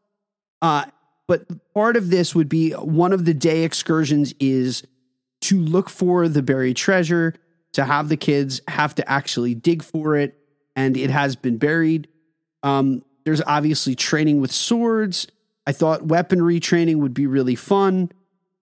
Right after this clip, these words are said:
Um, maybe even getting, you know, to, to witness and, and fire off, like, a live cannon. Maybe the, you know, the guests aren't touching it, but to see, like, a real cannon fired off and, you know, to have that be a part of the spectacle and a part of the show as well.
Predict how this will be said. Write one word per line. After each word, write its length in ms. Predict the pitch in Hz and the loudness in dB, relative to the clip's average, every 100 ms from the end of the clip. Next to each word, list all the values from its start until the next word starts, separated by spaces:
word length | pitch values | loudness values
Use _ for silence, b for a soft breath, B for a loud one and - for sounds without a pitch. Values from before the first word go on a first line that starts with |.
| - | -4
Um, 520 | 135 131 131 135 - 151 | -2 2 2 0 -2 -4
maybe 300 | 156 165 170 170 | -2 0 0 0
even 220 | 160 156 | 2 2
getting, 320 | 151 151 151 147 143 | 0 2 2 0 -2
you 160 | 156 139 | -2 0
know, 140 | 127 | 0
to, 300 | 117 139 131 | 0 -2 -2
to 140 | - 135 | -4 -2
witness 440 | 143 - 139 - | -2 -4 -4 -2
and, 160 | 127 113 | -4 -2
and 140 | 127 113 | -4 -2
fire 320 | 139 147 143 | 0 2 2
off, 220 | 139 - | 0 -2
like, 180 | 127 - | -4 -4
a 60 | 117 | -4
live 480 | 117 117 127 120 - | -2 -2 -2 -4 -10
cannon. 580 | - 147 175 190 185 - | -6 -2 2 2 0 -2
Maybe 300 | 143 170 165 | 0 0 0
the, 260 | 143 131 - | 0 -2 -4
you 220 | 147 143 | -8 -4
know, 140 | 131 117 | -2 -2
the 180 | 120 - 120 - | -4 -6 -8 -2
guests 340 | 156 175 - | -2 -2 -4
aren't 240 | - 170 160 | -2 -2 0
touching 360 | 165 165 185 | -2 0 0
it, 180 | 202 - _ _ _ _ _ | 0 -4 _ _ _ _ _
but 140 | 147 135 | -4 -2
to 80 | |
see, 260 | 143 165 170 | -2 0 -2
like, 300 | 147 147 135 | 0 -2 -2
a 80 | 131 | -2
real 280 | 131 143 135 | 0 0 0
cannon 420 | - 160 170 165 | -2 0 0 -2
fired 400 | - 156 156 156 | 0 0 2 2
off 400 | 160 175 175 - _ _ _ _ 131 | 2 0 -4 -12 _ _ _ _ -4
and, 640 | 131 135 135 135 135 - | 0 0 2 0 -2 -4
you 140 | 156 139 | -2 0
know, 100 | 131 | 0
to 140 | 147 | 0
have 240 | 131 156 | 0 0
that 200 | 151 151 | 0 -2
be 120 | 156 147 | 0 0
a 60 | |
part 280 | - 160 156 | -2 -2 -2
of 120 | 147 | -2
the 80 | 135 | -4
spectacle 680 | - - 170 180 165 165 160 | -2 -2 -2 -2 0 0 0
and 80 | 147 | -2
a 60 | |
part 240 | - 131 123 | -2 -4 -4
of 80 | |
the 60 | 127 | -4
show 340 | - 143 139 | -2 0 0
as 220 | 131 117 127 | -2 -4 -2
well. 460 | 156 196 208 214 | 0 0 0 -4